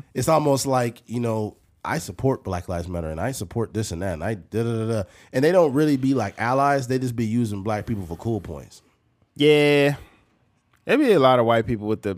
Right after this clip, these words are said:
Speaker 2: whole B L M and they, uh, and they bio and stuff like that. I'm like, "Y'all don't really support black people."
Speaker 1: Nah.
Speaker 2: Yeah.
Speaker 1: Th-, and then they'll say some shit and really make you think. Like, I've been around some people who's, like,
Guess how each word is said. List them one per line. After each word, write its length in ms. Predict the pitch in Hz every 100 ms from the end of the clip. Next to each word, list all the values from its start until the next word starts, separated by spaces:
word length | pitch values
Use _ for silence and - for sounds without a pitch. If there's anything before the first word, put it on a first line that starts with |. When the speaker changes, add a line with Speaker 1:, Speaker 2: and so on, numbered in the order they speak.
| -
Speaker 2:
whole 280 | 117 101 - _ _ _ _ - -
B 180 | 117 110
L 180 | 107
M 240 | 110 107 104
and 140 | 104
they, 200 | 101 101
uh, 440 | - 101 98 90 85
and 160 | 95
they 100 | 98
bio 480 | 85 92 95 98 92
and 120 | 95
stuff 260 | - 92 110
like 200 | 95 95
that. 200 | 92 95
I'm 100 | 139
like, 140 | 139 147
"Y'all 160 | 175
don't 100 | 107
really 160 | 90 90
support 400 | - - - -
black 260 | 73 71
people." 300 | - 71 76 -
Speaker 1:
Nah. 500 | 95 87 71 67 80
Speaker 2:
Yeah. 140 | 55 - - _ _ _ _
Speaker 1:
Th-, 140 | 127 120
and 100 | 127
then 180 | 139 120
they'll 360 | 123 143 147
say 200 | 123 156
some 160 | 156 156
shit 400 | - 165 156 - _ _ _ _ -
and 260 | 120 110
really 160 | 139 135
make 240 | 123 120
you 80 | 117
think. 300 | - 117 92 _ _ -
Like, 160 | 127 156
I've 100 | 175
been 120 | 147
around 200 | 143 135
some 140 | 127
people 240 | 127 123 123
who's, 280 | 123 107 104
like, 220 | 92